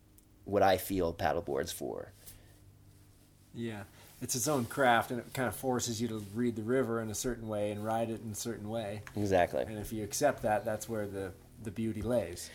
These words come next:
Speaker 1: And I'm, you know, again, I don't come from a whitewater background, but I'm now interested in whitewater kayaking.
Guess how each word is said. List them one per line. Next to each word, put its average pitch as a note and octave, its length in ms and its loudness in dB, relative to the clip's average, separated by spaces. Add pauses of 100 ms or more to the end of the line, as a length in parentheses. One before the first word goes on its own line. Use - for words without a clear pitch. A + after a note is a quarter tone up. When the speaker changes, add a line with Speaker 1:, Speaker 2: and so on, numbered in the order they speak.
(220)
Speaker 1:
And A#2+ 160 12
I'm, A#3 320 8 (140)
you C3+ 100 6
know, A#2+ 220 10
again, C3+ 300 8
I A#2 100 12
don't C3+ 160 8
come C3 140 6
from D3 100 4
a A#2+ 40 6
whitewater A2 380 10
background, F#2 580 4
but G2+ 120 8
I'm B2+ 200 10
now B2 340 12
interested G2+ 580 4
in F#2 220 4
whitewater F2+ 360 6
kayaking. - 600 0